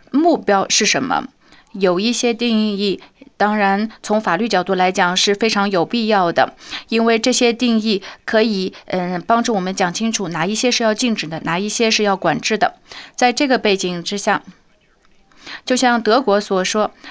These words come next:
两层的办法呢，可以是一个很好的框架。我们觉得我们的目标是确保人的控制和人的判断凌驾于，呃，系统之上。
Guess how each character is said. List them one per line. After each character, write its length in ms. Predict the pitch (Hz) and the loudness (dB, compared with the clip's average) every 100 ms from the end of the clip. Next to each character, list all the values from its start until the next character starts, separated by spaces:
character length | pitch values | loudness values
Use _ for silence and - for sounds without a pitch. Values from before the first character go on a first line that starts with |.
| - | -10
两 400 | - 208 185 180 - _ - | 0 2 2 -2 -12 _ -12
层 420 | - 190 208 254 - - | -2 0 2 -2 -6 0
的 140 | 214 | 0
办 260 | - 226 196 | 2 -2 0
法 160 | 190 175 | -4 -4
呢， 120 | 175 | -6
可 140 | 196 | -4
以 160 | 208 180 | -4 -2
是 160 | - | -2
一 80 | 190 | -2
个 100 | 190 | -4
很 160 | 185 180 | -2 -2
好 160 | 180 | 0
的 120 | 170 160 | -2 -2
框 220 | 202 190 | -2 -2
架。 220 | 202 165 - _ - - - | 0 -2 -4 _ -20 -20 -2
我 140 | 208 | 0
们 180 | 202 202 | 2 0
觉 200 | 202 196 | 0 2
得 160 | 214 - - - | 2 0 -8 0
我 80 | |
们 160 | 202 220 | 2 4
的 100 | 240 | 4
目 200 | 240 233 | 4 2
标 240 | 220 233 233 - | 4 2 0 -2
是 460 | - 240 220 180 | 0 4 2 2
确 300 | - - 262 | -2 0 2
保 240 | 208 180 180 - | 2 0 -2 -10
人 420 | - 190 196 247 - | -2 2 4 2 0
的 140 | 233 220 | 0 0
控 320 | - 294 202 | 0 0 2
制 240 | - - | 0 -2
和 260 | - - 202 | -4 0 2
人 380 | 196 180 180 233 - _ | 4 2 2 -4 -10 _
的 320 | 196 180 165 _ - | 2 2 0 _ -6
判 240 | - 240 | -2 0
断 220 | 214 - - - _ - - - - | 2 0 -2 -20 _ -20 -20 -20 -4
凌 260 | 202 196 214 | 2 2 4
驾 240 | 233 208 | 4 2
于， 400 | 185 190 190 202 - | 2 0 2 0 -4
呃， 140 | - 190 | -2 0
系 280 | - 247 | 2 0
统 260 | 208 190 175 | 0 -6 -6
之 160 | - 190 | -2 0
上。 300 | 208 190 | 2 0